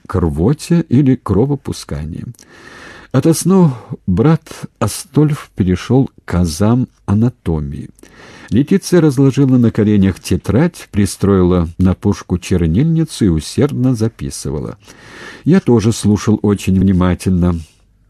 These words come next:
Не столько для самообразования, я являюсь сторонником не западной, а китайской медицинской теории, сколько для удовольствия. Пожалуй, главное наслаждение бытия — внимать речам ученого-мудреца,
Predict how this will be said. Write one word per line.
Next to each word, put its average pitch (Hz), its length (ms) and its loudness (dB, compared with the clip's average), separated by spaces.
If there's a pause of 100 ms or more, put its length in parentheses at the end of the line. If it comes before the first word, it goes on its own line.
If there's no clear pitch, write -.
(180)
Не 101 100 2
столько 95 420 -2
для 82 200 0
самообразования, 92 1120 0 (480)
я 95 120 2
являюсь 85 600 0
сторонником 85 800 -2
не 90 160 0
западной, 82 640 0
а 85 60 -2
китайской 123 640 -2
медицинской 78 760 -4
теории, 76 520 -6 (720)
сколько - 440 -2
для 135 200 4
удовольствия. 85 800 0
Пожалуй, 165 560 2 (160)
главное 147 500 4
наслаждение 113 760 2
бытия — 127 480 0
внимать 135 520 2
речам 131 500 2
ученого-мудреца, 101 1300 0